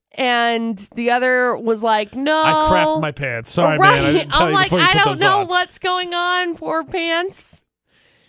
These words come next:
Speaker 1: Anyway, his friend was taken to the hospital and
Speaker 2: We
Speaker 1: s-, with
Speaker 2: need,
Speaker 1: serious injuries,
Speaker 2: we
Speaker 1: and I
Speaker 2: need
Speaker 1: haven't
Speaker 2: less,
Speaker 1: seen any updates on the condition yet.
Speaker 2: less pants on pants crime.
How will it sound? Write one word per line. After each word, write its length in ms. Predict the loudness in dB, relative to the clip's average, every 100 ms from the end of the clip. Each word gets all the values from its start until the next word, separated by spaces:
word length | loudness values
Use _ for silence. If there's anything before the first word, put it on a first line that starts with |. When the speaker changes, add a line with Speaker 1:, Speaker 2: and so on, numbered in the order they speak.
| _ -4
Speaker 1:
Anyway, 380 | -2 0 0
his 160 | -2 -4
friend 240 | -2 -2
was 140 | -2 -4
taken 300 | -6 -6 -6
to 60 |
the 120 | -4 0
hospital 440 | 0 -2 -4 -4
and 100 | -4
Speaker 2:
We 80 | -4
Speaker 1:
s-, 40 |
with 80 | 0 0
Speaker 2:
need, 80 | 0
Speaker 1:
serious 480 | 0 0 0 -2 -2
injuries, 500 | -4 -4 -4 -4 -2
Speaker 2:
we 40 |
Speaker 1:
and 100 | -2
I 40 | -2
Speaker 2:
need 60 |
Speaker 1:
haven't 280 | 0 -2 -2
Speaker 2:
less, 260 | -2 -2 -4
Speaker 1:
seen 260 | -10 -6 -4
any 200 | -4 0
updates 500 | 0 0 -2 -2 -4
on 80 | -6
the 60 |
condition 460 | -6 -6 -6 -6 -6
yet. 340 | -6 -8 -6
Speaker 2:
less 320 | -4 -4 -8 -16 -8
pants 380 | -4 -4 -4 -6
on 220 | -6 -6
pants 380 | -6 -4 -6 -8
crime. 440 | -6 -6 -6 -8